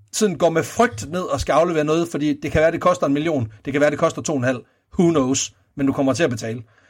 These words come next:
Så, så på den måde kan man sige, at han er med til at gøre en, en, en, en forskel, og det gør han altså også på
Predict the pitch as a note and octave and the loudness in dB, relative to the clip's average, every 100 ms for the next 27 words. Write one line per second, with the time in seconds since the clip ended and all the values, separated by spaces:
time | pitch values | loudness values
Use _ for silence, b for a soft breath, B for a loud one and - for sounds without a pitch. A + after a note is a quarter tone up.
0 | b b b - F3 E3 D#3+ D3 E3+ A3 | b b b 0 4 4 2 -2 0 2
1 | G#3 G3 F#3 G3 E3+ F3 E3+ G#3+ - F#3 | 2 0 -4 -2 -2 -2 0 0 2 0
2 | C3+ D#3+ E3 F#3 D3 C3+ C3+ C#3+ C#3+ D3+ | 0 2 2 2 -2 -6 -6 -8 -8 -8
3 | C#3+ - C3+ D#3+ F3 D3+ C#3+ E3+ G3+ G#3+ | -8 -6 -2 0 0 -2 -4 0 2 2
4 | G3+ C#3+ D3 E3 - F#3+ F#3+ | 0 0 0 -2 -2 -4 -4